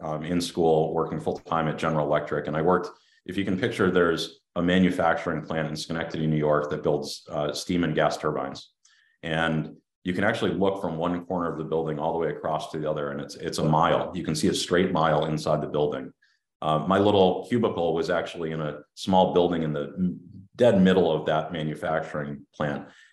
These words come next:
And I remember going in and, and working, um, d-, for, for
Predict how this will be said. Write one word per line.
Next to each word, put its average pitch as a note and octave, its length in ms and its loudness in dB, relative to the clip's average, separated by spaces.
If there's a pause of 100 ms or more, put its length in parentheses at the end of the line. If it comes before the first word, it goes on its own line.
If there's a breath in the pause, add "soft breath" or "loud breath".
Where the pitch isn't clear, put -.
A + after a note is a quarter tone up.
(160 soft breath)
And F2+ 100 0
I F#2+ 60 6
remember B2 300 6
going G2 340 4
in F#2 160 2
and, D#2+ 200 -2
and E2+ 160 -4
working, E2 640 -2
um, D2+ 480 -6 (340)
d-, - 140 -12
for, E2 400 2
for - 560 0